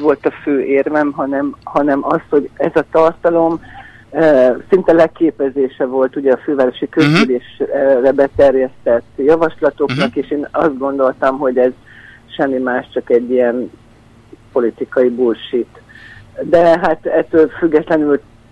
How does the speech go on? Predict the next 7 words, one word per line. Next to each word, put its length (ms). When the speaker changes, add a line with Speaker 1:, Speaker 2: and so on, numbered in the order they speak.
Speaker 1:
nyilván 400
támogatható 640
volt, 160
ráadásul 600
egy 120
csomó 400
olyan 460